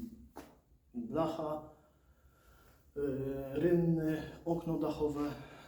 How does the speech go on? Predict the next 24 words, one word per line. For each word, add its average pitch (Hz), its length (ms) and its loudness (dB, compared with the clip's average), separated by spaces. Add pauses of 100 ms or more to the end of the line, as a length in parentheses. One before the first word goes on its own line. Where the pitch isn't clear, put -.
e, 135 220 -4
i 156 100 -4
tak 143 220 -6
dalej. 147 320 2 (1400)
To 143 60 -6
jest 139 200 -2
osiemnaście 139 560 -6
tysięcy. 123 580 -2 (1200)
E, 127 280 -2
robocizna, 147 880 -2 (520)
e, 123 360 -6
chłopaków 131 500 -8
tutaj 123 320 -6
dwadzieścia 131 500 -6
tysięcy 120 480 -8
pięćset 123 380 -6
złotych. 151 520 -4 (1200)
Mm, 127 580 -2
i 139 160 -6
myślę, 147 280 -2
że 147 120 0
do 143 200 0
tej, 139 300 0
e, 139 80 -6